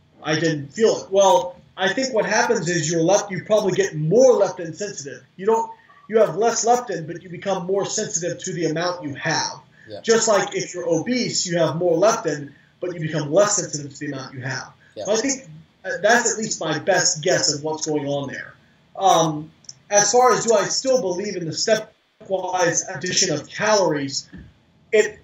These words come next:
Speaker 1: I'm much more attuned to the individual goals of the person, and we have this conversation
Speaker 2: Yeah.
Speaker 1: when they come out of prep.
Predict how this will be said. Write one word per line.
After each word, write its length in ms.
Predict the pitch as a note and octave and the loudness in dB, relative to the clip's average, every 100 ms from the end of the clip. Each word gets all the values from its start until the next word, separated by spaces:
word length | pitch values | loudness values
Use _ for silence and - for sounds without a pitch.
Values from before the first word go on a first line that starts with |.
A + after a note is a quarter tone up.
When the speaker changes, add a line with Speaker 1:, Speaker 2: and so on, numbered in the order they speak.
| _ - | _ -2
Speaker 1:
I'm 300 | G3+ A3 - - _ _ _ _ _ _ F3 | 2 2 0 -10 _ _ _ _ _ _ -16
much 540 | F3+ A3 C4+ C4+ A3+ | -4 2 2 2 -2
more 480 | A#3 A3+ A3 G#3+ - | 0 2 0 -2 -8
attuned 480 | F3 - A#3 G#3+ - | -12 -6 -6 -6 -6
to 160 | F3+ | -8
the 160 | E3+ F#3 | -8 -6
individual 440 | G3+ G3 E3 F#3 | -4 -4 -2 0
goals 300 | D#3+ F3+ D#3 | 2 2 2
of 80 | D3+ | -2
the 40 | D3+ | -4
person, 300 | F#3 D3+ C3+ | -4 -2 -4
and 100 | D#3+ | -2
we 100 | F#3+ | 0
have 260 | G#3+ G#3+ | 2 2
this 200 | F3 - | 0 -4
conversation 720 | F#3 F3 D#3 D3 F#3+ E3+ D3+ | -4 -4 -4 -2 0 0 -2
Speaker 2:
Yeah. 60 | C#3+ | -4
Speaker 1:
when 140 | C#3 | -4
they 60 | C#3 | -4
come 160 | E3 D#3 | -2 -2
out 160 | B2+ | -4
of 60 | - | -2
prep. 280 | F#3 - | -2 -2